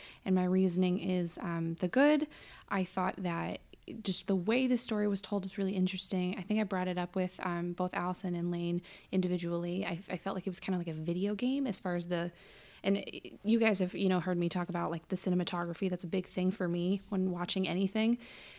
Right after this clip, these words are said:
How, you know, there are these three sixty angles following people around, continuous shots. There's not a lot of,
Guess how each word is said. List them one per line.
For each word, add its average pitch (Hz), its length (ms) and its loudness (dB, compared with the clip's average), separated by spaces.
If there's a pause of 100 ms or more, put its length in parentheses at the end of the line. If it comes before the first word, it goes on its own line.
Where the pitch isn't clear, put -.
(220)
How, 190 540 2
you 196 100 4
know, 190 100 4
there 180 160 0
are 180 60 0
these 180 420 -2
three 233 160 2
sixty 208 520 -2
angles 190 760 2
following 190 360 2
people 185 240 0
around, 175 360 0
continuous 196 640 4
shots. - 540 -2
There's 180 220 0
not 175 180 2
a 175 80 0
lot 170 240 0
of, 170 260 -2